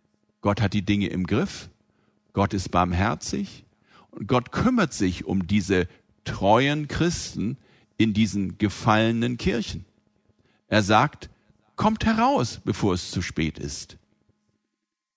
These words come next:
Jesus sprach vor zweitausend Jahren von jenen Christen, die seinen Ruf, diese Kirchen zu verlassen,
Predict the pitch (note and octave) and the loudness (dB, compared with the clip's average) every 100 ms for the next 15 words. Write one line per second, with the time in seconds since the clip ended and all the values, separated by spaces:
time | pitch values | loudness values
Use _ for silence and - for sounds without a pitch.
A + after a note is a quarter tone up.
0 | _ _ _ _ _ _ _ - - _ | _ _ _ _ _ _ _ -20 -20 _
1 | _ - D#3+ G3 F3+ - B2 C3+ - - | _ 2 4 4 0 6 6 6 4 0
2 | C3 - - A#2+ D3 - A#2 G#2+ B2+ A#2+ | -2 0 4 4 4 0 0 2 0 -2
3 | - F2+ G#2 A2 G#2 - F2 F2+ E2+ E2+ | 2 4 4 2 -2 0 0 0 0 -2
4 | E2+ D#2+ E2 D#2+ - G2+ F#2 F2 F2+ G2 | -2 -2 -4 -4 -4 -2 0 4 4 4
5 | F2+ D#3+ A3 - - - _ C3 C#3 C3+ | 2 0 0 -6 -16 -20 _ 0 2 2
6 | - C#3 B2+ A#2+ - A2 A2+ A2+ A#2+ - | 4 2 2 -2 -2 2 4 6 4 2
7 | B2+ | -4